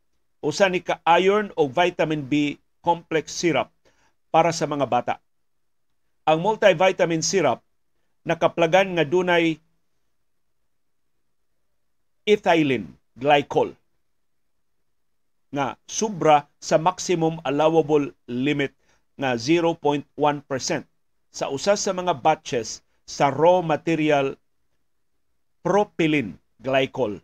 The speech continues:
nga gigamit sa produkto. Ang ethylene glycol, usa ka clear, vis-, vis-,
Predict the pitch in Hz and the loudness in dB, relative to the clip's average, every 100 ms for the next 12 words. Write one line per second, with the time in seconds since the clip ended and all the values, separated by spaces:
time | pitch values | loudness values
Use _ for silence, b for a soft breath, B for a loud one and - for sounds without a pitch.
0 | _ - 143 139 123 147 143 143 - 151 | _ -2 -2 0 2 4 4 0 -6 -10
1 | - 127 147 - - - _ _ _ _ | -8 -6 -6 -6 -8 -8 _ _ _ _
2 | _ _ _ _ _ _ _ 156 151 - | _ _ _ _ _ _ _ 0 0 2
3 | 226 233 - 175 156 143 131 135 151 143 | 0 0 -2 2 2 0 -6 -2 2 2
4 | - 131 113 147 - _ _ - 147 185 | 0 -4 -4 -6 -14 _ _ -8 -4 -4
5 | - 151 127 110 _ _ - 160 170 190 | 0 2 2 0 _ _ -12 -2 4 4
6 | 240 247 _ _ _ _ _ _ _ 113 | 4 -2 _ _ _ _ _ _ _ -2
7 | 180 208 - - - _ 120 123 214 214 | 0 0 -8 -12 -14 _ -10 -2 0 -2
8 | - | -12